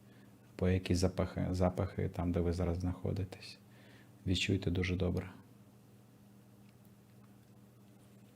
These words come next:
Тепер відчуйте,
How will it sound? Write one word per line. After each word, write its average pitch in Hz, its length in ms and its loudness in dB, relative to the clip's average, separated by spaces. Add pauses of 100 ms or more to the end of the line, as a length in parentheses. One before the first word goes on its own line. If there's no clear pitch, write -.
(1500)
Тепер 104 420 4
відчуйте, 101 680 2